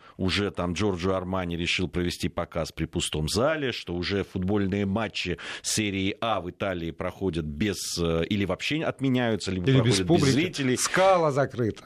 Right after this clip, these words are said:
Speaker 1: Скала.
Speaker 2: Скала закрыта.
Speaker 1: Ла Скала, да, миланский знаменитый театр закрыт. В общем, это всё напоминает уже такую панику.
Speaker 2: Да, и при этом вот де-, действительно очень, очень странная вещь восприятия, потому что пока это, ну,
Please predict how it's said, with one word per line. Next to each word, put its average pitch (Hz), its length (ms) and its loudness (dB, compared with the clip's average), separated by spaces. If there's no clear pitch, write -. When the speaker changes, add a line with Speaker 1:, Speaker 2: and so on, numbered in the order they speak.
Speaker 1:
Скала. 151 640 2
Speaker 2:
Скала 226 400 6
закрыта. 156 300 4
Speaker 1:
Ла 123 80 6
Скала, 107 560 0
да, 98 240 0
миланский 98 520 0
знаменитый 95 540 2
театр 151 460 -2
закрыт. 131 640 -2
В 104 240 2
общем, 127 280 0
это 120 160 -2
всё 120 200 0
напоминает 104 520 2
уже 90 160 -2
такую 90 280 -2
панику. 76 400 -8
Speaker 2:
Да, 160 420 2
и 147 140 4
при 147 180 4
этом 180 300 4
вот 139 160 2
де-, 143 160 0
действительно 139 500 2
очень, 143 260 2
очень 131 440 4
странная 113 640 2
вещь 135 340 4
восприятия, 120 800 2
потому 107 240 0
что - 100 -6
пока 175 260 2
это, 196 220 2
ну, 139 300 4